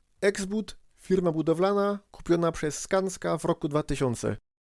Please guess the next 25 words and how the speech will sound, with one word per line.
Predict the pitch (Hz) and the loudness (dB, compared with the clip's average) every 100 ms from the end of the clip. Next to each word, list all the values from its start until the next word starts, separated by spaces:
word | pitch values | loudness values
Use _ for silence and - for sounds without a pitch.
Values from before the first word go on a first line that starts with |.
| _ _ _ _ _ - | _ _ _ _ _ -10
Notowanych | 135 131 151 156 185 175 | -4 -2 2 4 2 2
na | 165 | 0
giełdzie | 151 180 214 214 214 | 2 2 2 2 2
jest | 208 196 143 - | 2 0 -2 -4
około | 135 - 135 | -6 -2 -2
czterysta | - - 165 156 151 | -2 -2 -2 -2 -4
czterdzieści | 143 - 143 131 113 | -6 -4 -4 -4 -4
osiem | - - 120 | -6 -6 -10
spółek. | - 196 220 214 - - _ _ _ | -10 -2 2 4 2 -10 _ _ _
Ta | 135 | 0
liczba, | 143 196 - 180 | 0 0 0 4
ale | 147 147 | 4 4
była | 135 127 | 2 -2
już | 117 120 | -2 -2
wyższa. | 156 185 - 170 175 - - - _ - | 0 0 2 2 2 -4 -20 -20 _ 2
Parę | 202 202 | 6 8
lat | 185 180 | 6 4
temu | 185 175 | 2 0
było | 156 147 | 2 2
notowanych | 147 147 147 165 175 151 | 2 0 2 2 2 0
jeszcze | 151 - 139 | -2 -4 -4
około | 135 - 160 151 | -4 0 2 2
czterysta | - - 170 - 151 | 0 -2 -2 0 -2
dziewięćdziesiąt | 147 160 143 117 | 0 0 0 -4
spółek. | - - 107 101 - | -8 -6 -4 -4 -10